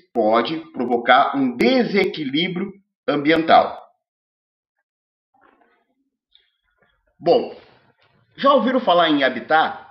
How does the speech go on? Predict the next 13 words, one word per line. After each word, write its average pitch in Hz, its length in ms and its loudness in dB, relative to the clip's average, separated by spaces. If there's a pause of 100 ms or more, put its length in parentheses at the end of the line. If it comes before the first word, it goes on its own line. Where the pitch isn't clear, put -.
(260)
e 127 60 -6
nicho 143 260 -4
ecológico? 135 600 -2 (520)
Habitat, 185 760 -2 (380)
tá, 160 280 0
é 185 60 -6
o 233 120 -4
local 220 680 -4 (200)
onde 190 140 -8
uma 165 160 -6
determinada 143 840 -6 (200)
espécie 170 560 -6
vive. 226 440 -6